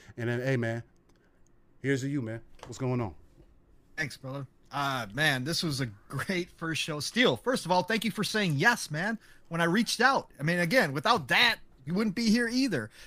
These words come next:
Speaker 2: And then you putting in all the work to get the layouts done and everything, man. I, I, again, when I was looking for somebody, uh,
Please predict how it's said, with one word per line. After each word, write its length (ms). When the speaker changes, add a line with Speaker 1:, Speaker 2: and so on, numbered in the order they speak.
Speaker 2:
And 120
then 140
you 160
putting 300
in 80
all 180
the 80
work 320
to 80
get 160
the 80
layouts 480
done 200
and 100
everything, 500
man. 220
I, 80
I, 80
again, 360
when 100
I 40
was 160
looking 200
for 100
somebody, 580
uh, 540